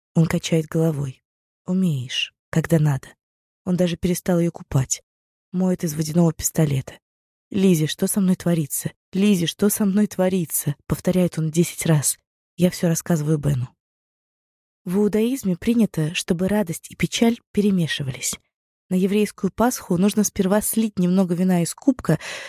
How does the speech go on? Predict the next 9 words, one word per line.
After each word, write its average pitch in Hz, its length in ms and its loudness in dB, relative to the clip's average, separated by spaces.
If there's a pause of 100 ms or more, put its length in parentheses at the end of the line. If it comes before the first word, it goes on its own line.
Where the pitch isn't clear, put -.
(160)
чтобы 202 320 -2
было 208 200 2
не 180 160 -2
так - 240 -2
приятно 160 460 0
пить. - 380 -10 (500)
Каждая 190 380 0
пролитая 180 480 0
капля 180 480 0